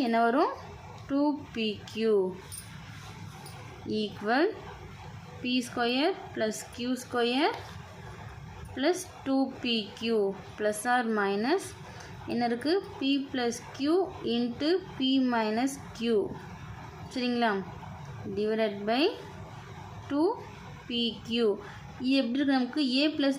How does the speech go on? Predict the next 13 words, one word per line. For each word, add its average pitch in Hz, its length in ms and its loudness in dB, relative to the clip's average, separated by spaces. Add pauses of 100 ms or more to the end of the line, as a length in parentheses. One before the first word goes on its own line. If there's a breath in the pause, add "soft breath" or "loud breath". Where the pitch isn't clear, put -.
(100)
b 294 120 6 (220)
into 269 240 6 (180)
a 262 40 4 (100)
minus 254 240 4 (100)
b-ன்னு 254 280 6
இருக்கா? 233 260 2 (540 loud breath)
அப்ப 233 140 0
இது 269 100 6
வந்து 277 140 6 (120)
a, - 40 -4 (300)
ஏ 302 60 6 (100)
ஸ்கொயர் 339 400 4
மைனஸ் 262 280 2